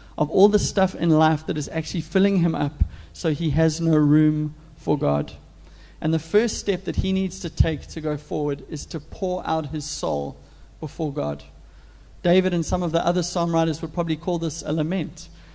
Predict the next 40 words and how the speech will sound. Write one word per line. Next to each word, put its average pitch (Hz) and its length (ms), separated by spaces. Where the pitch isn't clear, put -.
He's 147 120
gotta 180 180
come 190 280
to 185 120
God 165 260
and 165 140
he's 160 140
gotta 165 180
pour 180 400
all 175 140
of 170 140
the 160 80
junk 170 380
and 170 180
gunge 165 380
and 151 260
things 170 260
that 165 120
fills 180 420
up 170 180
all 175 160
of 151 120
the 156 60
spaces 170 500
inside 156 360
of 156 60
himself. 151 440
He's - 100
gotta 175 160
pour 196 400
it 180 140
out 147 420
that 143 120
he 160 100
could 170 160
make 156 240
room 156 400
to - 80
be 156 120
filled 151 520